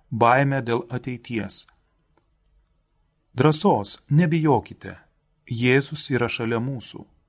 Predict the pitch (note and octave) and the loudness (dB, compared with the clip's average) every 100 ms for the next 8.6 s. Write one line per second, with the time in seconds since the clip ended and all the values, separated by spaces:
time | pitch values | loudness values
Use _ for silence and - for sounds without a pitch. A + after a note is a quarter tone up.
0 | _ _ - B2+ A#2+ C3 C#3 A#2+ A#2 - | _ _ -2 0 2 0 0 2 0 -2
1 | A2+ B2 A#2+ A2 D#3 D3+ A#2+ A#2 A#2 C3+ | -4 -4 -2 -4 -4 -2 0 0 -2 -2
2 | C#3+ B2 A#2 B2 B2+ E3 D#3 G#2+ G#2+ G#2+ | -2 -4 -6 -2 4 4 4 0 -4 -4
3 | B2 C3+ C3 A2+ G#2+ A2+ F3 E3 A2 - | -2 0 2 0 -2 -2 -4 -4 -8 -8
4 | A2+ A2 _ _ _ _ _ - A#2+ D#3+ | -10 -12 _ _ _ _ _ -10 2 2
5 | D#3+ - D3 E3+ E3 C#3 C3 B2+ - C#3+ | 2 -2 0 0 2 2 2 2 -2 0
6 | D#3 C#3+ F#2+ F#2+ _ B2 B2+ - E3 A#2+ | 0 0 -6 -14 _ -4 -2 0 0 0
7 | G#2+ G2 G2 - _ _ _ A2+ A2+ G#2 | -2 -2 -6 -10 _ _ _ -6 -4 -6
8 | A2 G#2 G2 G2+ G2+ | -2 -4 -4 -8 -16